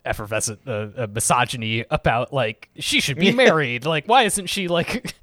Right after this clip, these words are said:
Speaker 1: <laughs> like, tending to her husband that she doesn't have? You know, it's like, you know, doesn't come out and say that, but it might as well, right? Like, that's what that, that show is, like, building that character up as, is that she's, like, squandering her time when she could be getting married and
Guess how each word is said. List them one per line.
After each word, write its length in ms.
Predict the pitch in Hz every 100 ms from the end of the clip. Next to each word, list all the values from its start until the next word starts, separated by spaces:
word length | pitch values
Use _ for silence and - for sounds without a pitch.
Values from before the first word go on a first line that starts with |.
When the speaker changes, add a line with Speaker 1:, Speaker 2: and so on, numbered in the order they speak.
| -
Speaker 1:
<laughs> 160 | - 160
like, 180 | 143
tending 320 | - 247 247 214
to 140 | 233
her 160 | 233 240
husband 460 | 220 196 - 127
that 100 | 120
she 140 | - 127
doesn't 260 | 120 123
have? 460 | 107 110 101 165 - - - - 139
You 140 | 120 107
know, 180 | 98 101
it's 200 | - 104
like, 320 | 95 92 - - _ -
you 80 |
know, 140 | 90 95 _ _ _ _
doesn't 360 | 151 135 127 -
come 180 | - 135
out 100 | 131
and 100 | 110
say 280 | - 131 120
that, 240 | 110 107
but 80 | 113
it 80 | 107
might 160 | 110 104
as 100 | 104
well, 360 | 98 95 90
right? 180 | 92 87
Like, 140 | 101
that's 180 | 98 -
what 120 | 98
that, 140 | 95 - _ _ _
that 160 | 98 -
show 340 | - 101 90
is, 260 | 90 95 95
like, 280 | 90 90 - _ _ - -
building 320 | 101 98 92
that 160 | 87 -
character 440 | 104 90 - 85
up 140 | 90
as, 240 | 82 87 95
is 80 | 87
that 140 | 82
she's, 200 | - 92
like, 160 | 87 -
squandering 460 | - 101 92 92
her 120 | 90 87
time 320 | 101 87 90
when 100 | 87
she 120 | -
could 200 | - 90
be 240 | 87 87 - _ _ _
getting 260 | 117 90 90
married 340 | 90 85 87 87
and 220 | 92